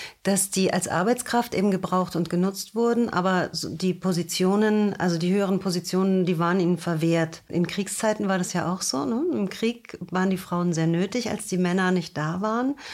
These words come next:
Und da durften die arbeiten und kaum war der Krieg vorbei,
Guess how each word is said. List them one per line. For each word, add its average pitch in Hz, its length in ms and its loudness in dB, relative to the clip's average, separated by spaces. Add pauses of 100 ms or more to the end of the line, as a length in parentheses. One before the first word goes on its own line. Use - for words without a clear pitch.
(240)
Und 165 120 -2
da 175 60 2
durften 220 380 2
die 226 120 0
arbeiten 214 500 0
und 180 200 0
kaum 196 560 -2
war 196 320 0
der 185 200 -4
Krieg 190 260 -10
vorbei, 185 640 0